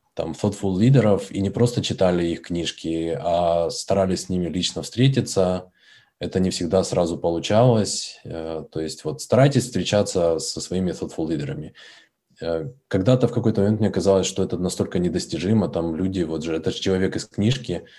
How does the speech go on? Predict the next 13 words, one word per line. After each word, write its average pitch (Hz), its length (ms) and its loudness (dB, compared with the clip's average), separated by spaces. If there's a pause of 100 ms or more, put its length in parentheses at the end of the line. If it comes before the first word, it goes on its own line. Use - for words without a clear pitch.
(260)
который 90 260 0
книжку 127 340 4
написал, 95 380 0
чего 95 180 -2
он 101 120 2
будет 90 160 -2
со - 80 -8
мной 90 140 0
общаться. 117 520 0 (800)
Но 98 100 0
на 98 60 0
самом 120 300 6
деле 104 800 6